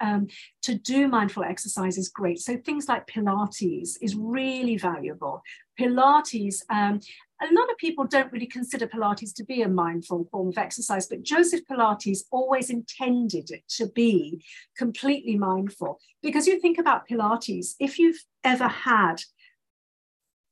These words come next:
full-on proper Pilates training, not just going to your local community centre mat-based Pilates class, but really working one-to-one with a Pilates teacher, you know how you have to engage your mind in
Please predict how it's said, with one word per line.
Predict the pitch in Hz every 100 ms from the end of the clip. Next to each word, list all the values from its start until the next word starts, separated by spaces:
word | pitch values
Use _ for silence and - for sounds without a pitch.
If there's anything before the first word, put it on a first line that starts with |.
| _
full-on | 311 269 226 214
proper | 208 240 220
Pilates | - 220 190 185 190
training, | - 190 180 180
not | 214 214
just | 202
going | - 196 190
to | 185 202 185 175
your | 175 185 180 -
local | 196 190 190 190
community | - 202 190 185 190
centre | 175 180 170 185 180 175
mat-based | 196 185 - 180 170 -
Pilates | 233 233 - 175
class, | - 151 160 - - - -
but | 226 -
really | 214 269 311
working | 269 226 202 214
one-to-one | 190 190 185 190 185
with | 180
a | 180
Pilates | 196 170 170 175
teacher, | - 185 - 180 - - - _
you | 208 233
know | 226 233 262 262 196
how | - - 226
you | 214 208 185 -
have | 285 294
to | - 240
engage | 240 226 214 202 226
your | 202
mind | 202 220 196 147 143 - - - _
in | 240 226 208 208